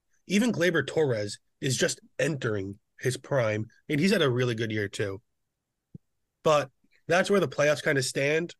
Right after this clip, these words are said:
If we kinda look at it now of what could be in October, Houston versus Minnesota, the six three game, and then Toronto, Tampa Bay, the five four game.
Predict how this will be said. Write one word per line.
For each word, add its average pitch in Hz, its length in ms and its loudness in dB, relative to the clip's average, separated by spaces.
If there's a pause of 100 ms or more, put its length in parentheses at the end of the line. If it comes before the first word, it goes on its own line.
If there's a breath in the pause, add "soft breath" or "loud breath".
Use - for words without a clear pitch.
(840)
If 160 200 -2
we 175 200 0
kinda 165 560 4 (300)
look 156 240 -2
at 165 160 4
it 160 80 -2
now 160 320 2
of 127 100 -2
what 131 340 -6
could 151 240 -4
be 156 140 0
in 151 60 0
October, 165 600 2 (1300)
Houston 175 340 0
versus 156 220 -2
Minnesota, 147 640 0
the 131 100 -2
six - 340 -6
three 135 220 0
game, 160 380 0 (1400 soft breath)
and 151 100 2
then 143 180 2
Toronto, 151 500 2
Tampa 135 320 -2
Bay, 131 260 2
the 123 100 -4
five 123 300 -4
four 160 240 2
game. 107 380 -4